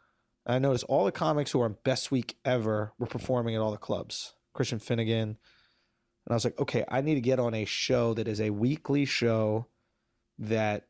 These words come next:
will give me some leverage." So now, 'cause it's not just about funny. It's like, if you're as funny as all the other guys, okay,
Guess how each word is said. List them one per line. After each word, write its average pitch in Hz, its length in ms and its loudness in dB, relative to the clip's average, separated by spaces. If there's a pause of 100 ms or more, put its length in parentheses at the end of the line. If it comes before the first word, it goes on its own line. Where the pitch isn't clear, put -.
will 117 120 -2
give 113 240 2
me 120 120 -2
some 107 180 -4
leverage." 104 800 -2 (960)
So - 160 -4
now, 123 160 2
'cause 131 180 0
it's 110 60 0
not 135 160 2
just 127 140 2
about 110 180 0
funny. 123 520 0
It's - 140 -6
like, 110 420 -2 (520)
if 120 80 -6
you're 127 120 4
as 107 80 0
funny 139 280 0
as 113 100 2
all 110 80 2
the 110 100 2
other 107 160 -2
guys, 110 460 -2 (360)
okay, 113 440 0